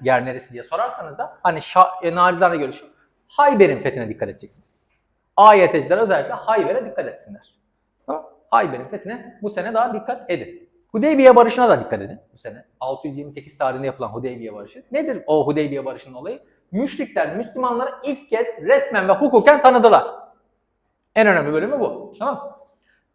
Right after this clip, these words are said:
Geldim geçtim burayı. Emeviler niye yıkıldı? Emevileri öcü Abbasileri cici diye kodlamıştık hatırlarsanız.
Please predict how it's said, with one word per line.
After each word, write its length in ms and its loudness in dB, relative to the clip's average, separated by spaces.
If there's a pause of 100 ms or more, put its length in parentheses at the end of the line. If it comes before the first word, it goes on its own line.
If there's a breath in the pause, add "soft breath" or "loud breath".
Geldim 360 6
geçtim 340 0
burayı. 500 0 (420)
Emeviler 460 8
niye 160 8
yıkıldı? 520 4 (640)
Emevileri 420 6
öcü 320 4
Abbasileri 600 4
cici 220 -2
diye 140 6
kodlamıştık 460 -4
hatırlarsanız. 640 -8